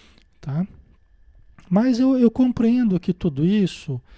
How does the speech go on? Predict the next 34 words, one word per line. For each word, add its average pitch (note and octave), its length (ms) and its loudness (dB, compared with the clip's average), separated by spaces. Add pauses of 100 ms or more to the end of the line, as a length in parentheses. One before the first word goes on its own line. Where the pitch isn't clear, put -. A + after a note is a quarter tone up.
(400)
é D#3+ 160 0
muito F3+ 360 2
questionável, D#3 1040 0
né? C#3 180 -4
E F#3 60 -2
vocês E3+ 320 -4
têm F3 100 -2
todo G#3+ 220 -4
o A3+ 40 -4
direito F3 380 0
de D3 80 -6
questionar, D#3+ 560 -4
o F3 60 0
espiritismo D#3 500 -6
não C#3+ 80 -4
tem D#3 180 -2
medo D3 280 -2
do C3+ 80 -12
questionamento, D3 720 -2 (840)
mas A#3 300 4
a B3 100 2
gente A#3+ 140 0
vai B3 100 0
precisar A#3+ 380 -4
de A3 120 -4
mais A3 400 -2
estudos, D#3 760 -2
né? G3 220 2 (600)
Nós D#3 200 -6
vamos G3 100 -2
precisar F3+ 400 -6
de E3+ 100 -4
mais F#3+ 360 -2
estudos, D#3 880 -6